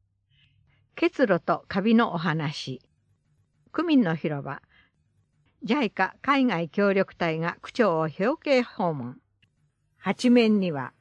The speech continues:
年末年始荒川を彩る催し。内容はトピック展示、吉村明の取材力。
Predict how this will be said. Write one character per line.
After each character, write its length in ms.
年 260
末 120
年 220
始 340
荒 220
川 340
を 240
彩 400
る 120
催 420
し。 320
内 180
容 160
は 180
ト 100
ピ 120
ッ 120
ク 120
展 320
示、 180
吉 280
村 240
明 280
の 120
取 240
材 320
力。 480